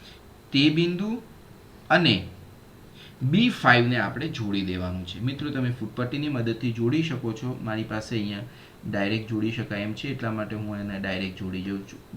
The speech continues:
જોડી દઉં છું. એટલે કે બી ફાઈવ અને આ જે ચાપો જે છેદે છે, આ બે ચાપ છેદે છે એ બિંદુ સાથે જોડતો રેખાખંડ દોર્યો, જે કિરણ, રેખાખંડ બી સી ને સી ડેશ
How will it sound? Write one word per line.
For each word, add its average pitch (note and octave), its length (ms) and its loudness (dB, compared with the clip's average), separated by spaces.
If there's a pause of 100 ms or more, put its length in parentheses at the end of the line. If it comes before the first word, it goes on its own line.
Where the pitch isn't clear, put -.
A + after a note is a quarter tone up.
(120)
જોડી G#2+ 340 2
દઉં G2 140 0
છું. E3+ 200 -4 (500)
એટલે C#3+ 140 -4
કે D#3 80 0
બી C3 240 6
ફાઈવ E3 400 6 (400)
અને C3 140 2
આ C3+ 160 4
જે D3 80 4 (140)
ચાપો G3 380 4
જે F3+ 140 0
છેદે C#3 360 0
છે, C3+ 180 -4
આ B2+ 120 2
બે B2+ 140 2 (140)
ચાપ B2+ 320 2
છેદે C3 260 0
છે C#3+ 140 -4 (140)
એ C#3+ 40 2
બિંદુ B2 400 4 (140)
સાથે A2 260 -2 (140)
જોડતો A2 400 0
રેખાખંડ C#3+ 640 0
દોર્યો, A2+ 320 2 (460)
જે B2+ 180 2 (200)
કિરણ, D#3+ 300 4 (200)
રેખાખંડ E3 460 4 (120)
બી D#3 240 2
સી G3 160 0
ને A#2 240 6 (560)
સી E3 180 2 (140)
ડેશ D3+ 280 4